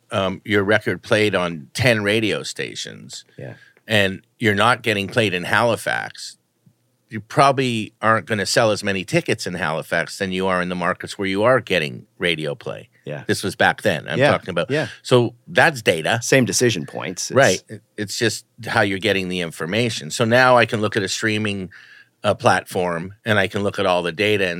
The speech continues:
Speaker 2: Yeah.
Speaker 1: see where the pockets are, where the fans are. Right. And I,
Speaker 2: Yeah.
Speaker 1: you know, my, the agent for the group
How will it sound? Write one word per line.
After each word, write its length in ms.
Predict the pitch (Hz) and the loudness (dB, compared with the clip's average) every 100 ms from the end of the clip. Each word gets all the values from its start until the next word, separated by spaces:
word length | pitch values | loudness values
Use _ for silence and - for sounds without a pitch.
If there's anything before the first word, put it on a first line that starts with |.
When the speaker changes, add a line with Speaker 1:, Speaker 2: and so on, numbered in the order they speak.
| - | -6
Speaker 2:
Yeah. 80 | - | -4
Speaker 1:
see 140 | 104 | -2
where 180 | 98 95 | 0 0
the 80 | 85 | 0
pockets 500 | - 92 - 87 - | 2 2 2 -6 -2
are, 220 | 85 82 | 0 0
where 180 | 80 87 | -2 -4
the 100 | 82 | -4
fans 480 | - 98 95 92 - | 0 0 0 -4 -6
are. 380 | 69 62 90 110 _ _ _ _ _ _ | -6 -6 -10 -12 _ _ _ _ _ _
Right. 240 | - 95 - | -2 -2 -2
And 120 | 107 | 0
I, 60 | 95 | 0
Speaker 2:
Yeah. 180 | 90 87 - | -2 -8 -6
Speaker 1:
you 140 | 101 | -2
know, 140 | 90 | -2
my, 320 | 80 71 95 87 | -4 -4 -4 -4
the 200 | 98 82 | -4 -4
agent 340 | 101 101 98 | -2 -2 -6
for 120 | - 101 | -6 -6
the 100 | 87 | -6
group 340 | 87 90 82 | -4 -4 -6